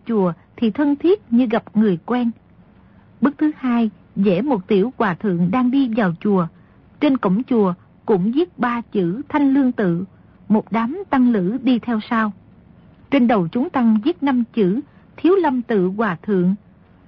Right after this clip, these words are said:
Ba chữ trước Di Tiểu Bảo cũng nhận ra, còn hai chữ Hòa Thượng tuy không biết nhưng cũng đoán được. Bức thứ ba vẽ tòa Đại Hùng Bảo Điện,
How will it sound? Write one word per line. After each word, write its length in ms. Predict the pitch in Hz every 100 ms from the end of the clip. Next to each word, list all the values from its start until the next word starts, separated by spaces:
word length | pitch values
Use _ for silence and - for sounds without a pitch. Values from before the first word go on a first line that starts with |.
| - -
Ba 180 | 247 233
chữ 240 | - 185
trước 320 | 196 311 415 - - -
Di 160 | 269
Tiểu 160 | - 240
Bảo 200 | 202 214
cũng 340 | - 190 254
nhận 280 | 285 165 180
ra, 200 | 233 240 240 - _ - -
còn 180 | 240 226
hai 180 | 294 294
chữ 280 | 247 202 254
Hòa 240 | 247 214 185
Thượng 340 | 220 180 190 220 -
tuy 200 | 254 220
không 300 | - 226 196
biết 220 | 254 359 - - -
nhưng 220 | 240 220 -
cũng 240 | 214 170
đoán 260 | 208 240 311
được. 220 | 285 190 - _ _ _ _ _ _ _ -
Bức 180 | 320
thứ 120 | - 330
ba 320 | 254 226 220
vẽ 320 | 196 190 190
tòa 300 | - 247 196
Đại 200 | 180 185
Hùng 280 | 196 220 175
Bảo 180 | 180 240
Điện, 340 | 233 170